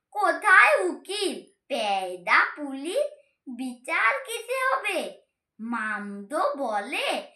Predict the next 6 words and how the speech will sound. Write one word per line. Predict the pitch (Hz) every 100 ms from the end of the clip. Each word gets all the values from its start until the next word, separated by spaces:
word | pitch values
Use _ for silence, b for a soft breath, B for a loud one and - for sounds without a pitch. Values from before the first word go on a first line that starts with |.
| b b _
"তাও | 277 233 220 233 254 294 339 403 440
জানিস | 453 453 494 587 587
নে, | 622 698 302 214 _ _ _ -
শোন | 330 330 381 381 339 254 220 220
বলে | 254 269 285 311
দেই | 269 381 440 554